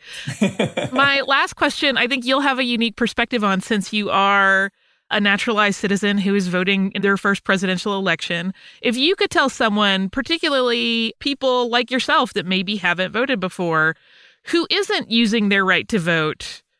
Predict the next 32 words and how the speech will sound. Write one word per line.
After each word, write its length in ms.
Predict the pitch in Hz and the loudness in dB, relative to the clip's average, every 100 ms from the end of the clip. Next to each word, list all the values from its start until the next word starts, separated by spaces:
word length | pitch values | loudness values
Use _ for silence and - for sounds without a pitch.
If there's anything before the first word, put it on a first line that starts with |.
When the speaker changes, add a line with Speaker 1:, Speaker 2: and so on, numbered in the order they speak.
| _ _ _ | _ _ _
Speaker 2:
why 420 | 196 185 220 240 | -6 0 2 2
it 120 | 262 240 | 2 0
is 140 | 240 | -2
so 200 | - 220 | -2 -2
important 420 | 208 220 202 190 | -2 0 0 0
that 160 | 190 - | 0 0
they 120 | 196 | -2
get 200 | 196 196 | 0 0
out 220 | 180 180 | 0 0
and 220 | 190 185 | -2 -2
do 300 | 156 190 196 | 2 2 2
this 300 | 170 180 190 | 2 0 -2
thing 300 | - 185 170 | -4 -4 -2
and 100 | 165 | -4
participate 580 | 170 180 196 208 202 170 | -4 -2 -2 -2 -2 -2
in 140 | 185 180 | -2 -2
this 180 | 175 | -2
way, 240 | 185 165 151 | -2 -2 -2
what 260 | 160 208 | 0 0
would 120 | 240 208 | 0 -2
that 120 | 165 | -2
one 200 | 180 180 | -2 -2
thing 180 | 165 151 | -4 -6
be? 260 | 139 - - | -10 -12 -18
Speaker 1:
Why 300 | 196 139 165 | -4 2 4
wouldn't 380 | 175 151 156 113 | 4 0 -2 -6
you 380 | 127 110 113 117 - | -2 -2 -4 -8 -6
want 280 | 123 131 131 | 0 0 2
to 60 | |
raise 300 | 127 131 139 | 2 2 2
your 140 | 131 123 | 0 0
voice 760 | 113 120 107 113 - - - | 2 2 2 -2 -6 -10 -14